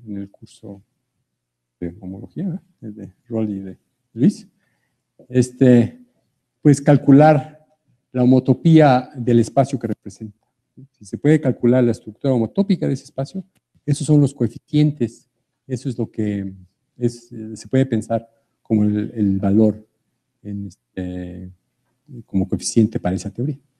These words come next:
Y en un, este, en una, en su tesis doctoral, es un estudiante en Oxford, acaba de demostrar él que los grupos de homotopía de B como U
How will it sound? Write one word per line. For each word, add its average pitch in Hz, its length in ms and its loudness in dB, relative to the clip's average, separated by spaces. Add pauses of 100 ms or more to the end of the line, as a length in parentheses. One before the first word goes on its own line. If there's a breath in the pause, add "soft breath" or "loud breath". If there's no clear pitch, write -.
(340)
Y 110 180 6
en 113 240 6
un, 120 240 8
este, 117 560 2
en 123 80 -2
una, 139 380 -2
en 143 280 -12
su - 140 -20
tesis 143 460 -4
doctoral, 156 500 0
es - 140 -10
un 147 60 -2
estudiante 131 280 0
en 123 80 2
Oxford, 147 380 0 (640)
acaba 131 180 0
de 120 140 4
demostrar 143 460 0
él 156 220 2 (400)
que - 60 -12
los 120 160 0
grupos 147 240 0
de 139 80 4
homotopía 135 540 2
de - 80 2
B 135 120 -2
como 147 240 -4
U 175 400 2